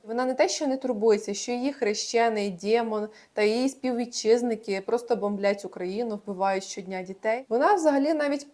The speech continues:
підіграє цій С В О шній воєнній риториці. Але її висловлювання сьогодні — це ціла кроляча нора, у яку я навіть не хочу занурюватись, тому що там немає нічого нового для нас і нічого цікавого. Ксенія Собчак намагалася адаптувати гламурний легковажний стиль Періс Хілтон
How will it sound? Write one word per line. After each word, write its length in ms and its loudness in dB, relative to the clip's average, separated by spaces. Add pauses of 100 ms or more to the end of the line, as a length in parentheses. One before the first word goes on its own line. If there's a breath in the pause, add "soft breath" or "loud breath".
підіграє 760 -2
цій 340 -4 (220 loud breath)
С 200 0
В 100 6
О 200 8
шній 220 0
воєнній 440 -2
риториці. 720 -2 (160)
Але 240 6
її 180 2
висловлювання 600 4
сьогодні — 540 -2
це 100 -6
ціла 300 0
кроляча 500 -2
нора, 360 0 (240 loud breath)
у 100 0
яку 300 0
я 100 2
навіть 320 0
не 60 -6
хочу 280 -6
занурюватись, 600 -6
тому 180 -4
що 140 -4
там 240 0
немає 300 2
нічого 340 -4
нового 340 2
для 140 -2
нас 280 -4 (260 soft breath)
і 60 -2
нічого 300 4
цікавого. 560 2
Ксенія 400 2
Собчак 480 2
намагалася 720 2
адаптувати 840 2
гламурний 520 4
легковажний 720 4
стиль 240 2
Періс 320 -6
Хілтон 480 -4